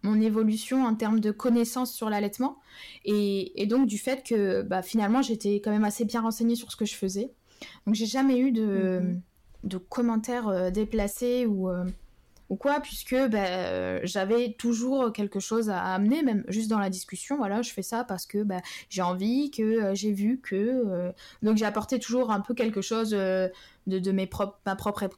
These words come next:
Speaker 1: expérience et, et des, des connaissances que j'avais, euh, acquises. Et donc pour ça, vraiment, c'est, c'est vraiment chouette, j'ai pas du tout à, à me plaindre, euh, de ça, que ce soit mes parents, ma belle famille, euh,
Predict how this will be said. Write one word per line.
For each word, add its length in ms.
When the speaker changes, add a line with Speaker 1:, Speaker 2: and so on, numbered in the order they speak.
Speaker 1:
expérience 800
et, 320
et 80
des, 440
des 140
connaissances 500
que 100
j'avais, 400
euh, 120
acquises. 380
Et 1200
donc 340
pour 180
ça, 160
vraiment, 360
c'est, 440
c'est 160
vraiment 340
chouette, 360
j'ai 100
pas 240
du 160
tout 280
à, 280
à 120
me 140
plaindre, 540
euh, 320
de 100
ça, 220
que 120
ce 140
soit 220
mes 120
parents, 480
ma 160
belle 160
famille, 640
euh, 140